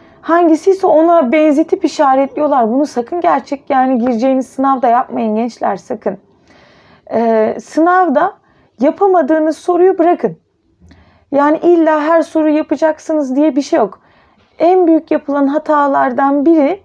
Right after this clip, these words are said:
az önce de söylediğim gibi, e,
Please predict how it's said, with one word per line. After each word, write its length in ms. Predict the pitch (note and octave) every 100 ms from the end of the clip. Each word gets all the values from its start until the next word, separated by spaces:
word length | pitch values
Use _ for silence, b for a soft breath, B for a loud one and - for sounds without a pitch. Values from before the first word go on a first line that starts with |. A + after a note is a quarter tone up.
| _
az 180 | D#4 C4+
önce 280 | D4+ C#4+ C#4
de 80 | C#4+
söylediğim 720 | - C#4+ C#4 D4 D#4 E4+ D4
gibi, 300 | A3+ B3+ F#4 b b b b b b
e, 240 | C4 A#3